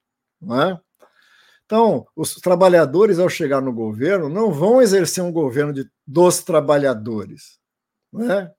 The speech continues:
Os, a linguagem, como vários estudiosos da ideologia já perceberam, ela revela muito, né?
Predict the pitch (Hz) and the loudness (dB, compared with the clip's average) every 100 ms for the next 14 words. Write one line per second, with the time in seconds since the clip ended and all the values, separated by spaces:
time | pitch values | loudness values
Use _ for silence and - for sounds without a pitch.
0 | _ _ - - _ - - 143 - - | _ _ -20 -20 _ -20 -10 -8 -10 -14
1 | - - 151 165 131 147 180 131 104 104 | -16 -8 -4 -2 2 2 2 -2 -6 -12
2 | 127 _ 131 123 110 135 151 139 127 - | -16 _ -12 -10 -6 -2 -2 -4 -8 -12
3 | 131 120 123 117 120 117 120 117 110 113 | -10 -4 -4 -4 -6 -6 -6 -4 -6 -6
4 | 110 113 113 127 113 - 107 143 165 - | -6 -6 -8 -8 -10 -8 -4 -2 -2 -6
5 | _ _ _ _ 170 226 214 226 147 226 | _ _ _ _ -4 0 6 6 8 6
6 | 262 151 170 147 - 107 127 175 | 6 2 0 -2 -6 -4 -2 -4